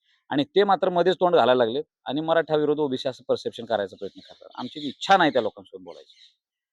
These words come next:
पण हे होऊ नये आणि हाही मुद्दा आम्ही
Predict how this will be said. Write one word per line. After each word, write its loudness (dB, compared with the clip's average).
पण 0
हे -2
होऊ 4
नये -2
आणि -2
हाही 2
मुद्दा 0
आम्ही -2